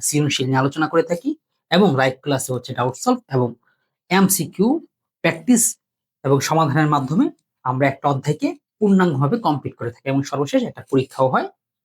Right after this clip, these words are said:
তো সেই ধারাবাহিকতায় আমরা এই টপিকটা এখন দেখব। টপিকটির গুরুত্ব সম্পর্কে যদি বলি, এই টপিকগুলোর মধ্যে সবচেয়ে গুরুত্বপূর্ণ যেহেতু এই দুটো টপিক,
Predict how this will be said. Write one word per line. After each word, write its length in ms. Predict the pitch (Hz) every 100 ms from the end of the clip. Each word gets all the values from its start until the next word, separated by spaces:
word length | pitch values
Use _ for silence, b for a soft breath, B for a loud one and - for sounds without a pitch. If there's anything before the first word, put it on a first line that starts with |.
| _ 220
তো 80 | 180 277 - _ _
সেই 380 | - - 190 190 190 202 202 - -
ধারাবাহিকতায় 680 | 139 147 147 156 160 - - -
আমরা 260 | 135 131 131 156
এই 140 | 165 160
টপিকটা 360 | 139 143 -
এখন 160 | 131 156 147
দেখব। 200 | 156 202 240
টপিকটির 480 | 139 - - -
গুরুত্ব 240 | 135 170 165
সম্পর্কে 360 | 156 151 151 156
যদি 140 | 156 160
বলি, 160 | 175 285 370 _ _ _ 160
এই 160 | 180 196 196
টপিকগুলোর 520 | 156 160 143 156 151
মধ্যে 280 | 151 143 254
সবচেয়ে 380 | - 160 - 151
গুরুত্বপূর্ণ 360 | 151 151 151 147
যেহেতু 180 | 147 156
এই 80 |
দুটো 140 | 156 208
টপিক, 280 | 214 -